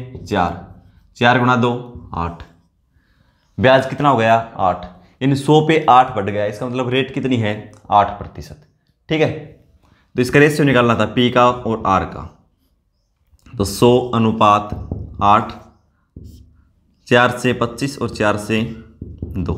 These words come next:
पच्चीस अनुपात दो। एक ही बात है, ऐसे लिख लो, या पहले रेट निकालोगे कितनी आएगी? आठ प्रतिशत। आठ प्रतिशत का मतलब क्या है भाई? आठ बटा सौ, यानी सौ रुपये पे आठ ब्याज लगता है। फिर बात वही आ गई, सौ और आठ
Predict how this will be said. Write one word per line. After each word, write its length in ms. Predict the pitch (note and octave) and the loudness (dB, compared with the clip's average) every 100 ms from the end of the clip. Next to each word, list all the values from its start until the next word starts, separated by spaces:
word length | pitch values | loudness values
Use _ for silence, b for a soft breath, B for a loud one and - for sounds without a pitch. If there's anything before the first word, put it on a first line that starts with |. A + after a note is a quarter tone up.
| - | -4
पच्चीस 340 | - - C3 | -6 -6 0
अनुपात 560 | C3 G#2+ G#2+ G#2+ - - | 0 2 2 2 -2 -10
दो। 280 | F#2+ G2 G2 B B - | -6 -4 -6 B B 0
एक 160 | D3 E3+ | 2 4
ही 100 | F3 | 4
बात 220 | C#3 C3 | 4 2
है, 60 | C#3 | 0
ऐसे 200 | C#3+ E3+ | 0 -2
लिख 180 | D3+ | -4
लो, 340 | D#3 D#3+ D#3 B B B A#2 | -4 -4 -6 B B B 2
या 220 | C3+ D#3 | 4 4
पहले 320 | D#3+ F3 D#3+ | 4 0 2
रेट 260 | D3 D#3 D#3 | 2 0 -2
निकालोगे 440 | D3 C#3+ D#3 D3 | 2 2 2 -2
कितनी 300 | A#2+ - D3+ | -6 -4 2
आएगी? 300 | C#3 A#2+ A2+ - | 4 4 0 2
आठ 300 | - A#2 - | 4 4 2
प्रतिशत। 460 | A2+ - - - - b b b | -6 -10 -12 -18 -20 b b b
आठ 300 | B2+ D3+ D#3 | 0 0 0
प्रतिशत 340 | E3 - D3+ - | -4 -6 -6 -4
का 100 | D3 | -2
मतलब 260 | C#3 D3 | -2 -2
क्या 140 | D3+ C3+ | 2 2
है 60 | |
भाई? 260 | G#2 G#2 G#2 B B - | 2 -2 -6 B B 2
आठ 260 | B2 B2+ C3+ | 2 2 -2
बटा 540 | A#2 A#2 A2+ A#2 - - | 0 0 0 -4 -16 -14
सौ, 200 | - G#2 F2 B B | -6 -6 -6 B B
यानी 200 | A#2+ B2+ | -2 0
सौ 200 | C#3 C#3 | 4 4
रुपये 200 | C#3 D3 | 4 2
पे 80 | C3+ | 4
आठ 460 | B2 B2 - - G#2+ | 4 4 -2 -14 -4
ब्याज 300 | G#2+ A2+ A2+ | 2 2 2
लगता 320 | F#2+ E2 F2+ | -4 -6 -10
है। 120 | F2+ - B B - | -10 -14 B B -4
फिर 80 | B2 | 0
बात 260 | C3 C3+ C3+ | 2 2 2
वही 180 | D3+ | 2
आ 80 | B2+ | 2
गई, 140 | A#2 A2+ | 2 -2
सौ 200 | B2+ A#2 | -2 -2
और 180 | G#2+ F#2+ | -2 -2
आठ 240 | F2 | -4